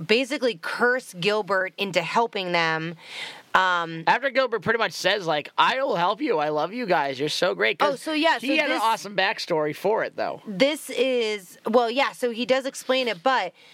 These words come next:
Speaker 1: this is when she, that's 'cause of that flyer, she says they're gonna do the Magica Maxima. And this is why they put a curse on Gilbert to help him get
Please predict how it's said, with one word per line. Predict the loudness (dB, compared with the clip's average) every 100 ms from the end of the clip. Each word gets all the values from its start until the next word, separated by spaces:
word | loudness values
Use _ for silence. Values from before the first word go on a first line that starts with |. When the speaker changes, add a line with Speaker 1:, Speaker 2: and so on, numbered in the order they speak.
| -10 0
Speaker 1:
this | 2 2 -4
is | 0
when | 0 0
she, | -6 -4 -4 -2 2
that's | 2 0
'cause | -6 0
of |
that | 0 0
flyer, | 0 2 2 -2
she | -6 -6
says | 0 0 0 0
they're | 0
gonna | 0 -4
do | -2 0
the | 0
Magica | 2 2 0 -2 -6 0 0 0 -4
Maxima. | 0 2 0 -2 -2 -2 -2 -6 -10 -14 -14 -12 -2 2
And | 2 0 -2
this | -2
is | -2
why | 0 0
they | 0
put | -2 -2
a |
curse | -2 -2 -2
on | -2
Gilbert | -2 -2 0 -2
to | -4
help | 0 0 0
him | -4 -2
get | 2 2